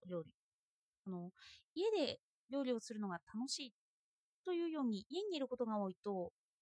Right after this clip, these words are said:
料理に関心が移ってくるそうです。あの、料理がエンターテインメントになってくる現状が増えています。毎日の料理が新しい体験になったり、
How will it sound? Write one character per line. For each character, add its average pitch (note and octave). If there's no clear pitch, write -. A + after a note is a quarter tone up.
料 G4+
理 F4
に E3+
関 G#3+
心 G3+
が F#3+
移 A3
っ -
て -
く -
る E3
そ D#3+
う D#3
で E3
す。 -
あ G#3+
の、 G#3+
料 E4+
理 C4+
が B3+
エ A3+
ン C#4+
タ G4
ー G4
テ F#4+
イ F#4
ン E4+
メ D4+
ン B3+
ト A#3
に G#3+
な G#3
っ -
て -
く F#3+
る E3+
現 F3+
状 F3
が E3+
増 A#3
え A3
て -
い F#3
ま E3
す。 -
毎 E4
日 D#4
の C#4+
料 C#4
理 B3+
が C4
新 -
し G4
い -
体 B3
験 A3
に A3
な A3
っ G#3+
た G3+
り、 G3+